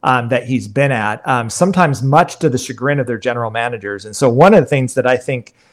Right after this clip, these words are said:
is really gonna have to be worked on is Nico and Jason Kidd's relationship, because, uh,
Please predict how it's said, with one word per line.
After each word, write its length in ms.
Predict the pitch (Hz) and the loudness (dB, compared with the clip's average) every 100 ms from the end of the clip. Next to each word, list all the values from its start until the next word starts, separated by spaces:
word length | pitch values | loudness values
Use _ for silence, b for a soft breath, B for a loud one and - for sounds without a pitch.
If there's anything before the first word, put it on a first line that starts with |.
| _ _ _ | _ _ _
is 200 | 151 127 | -2 0
really 300 | 127 165 170 | 4 6 6
gonna 160 | 147 127 | 4 2
have 180 | 123 - | 0 -2
to 60 | |
be 100 | 117 | -4
worked 280 | 110 127 131 | 0 0 2
on 180 | 127 113 | 0 0
is 140 | 107 104 | -4 -6
Nico 280 | 110 - | -6 -4
and 100 | 113 | -4
Jason 280 | 104 104 104 | -4 -6 -8
Kidd's 240 | 95 123 98 | -6 -6 -4
relationship, 680 | 104 104 - 98 - - - | -4 -4 -6 -10 -8 -8 -8
because, 500 | 117 127 117 - - - | 0 2 2 -4 -12 -2
uh, 100 | 156 | 0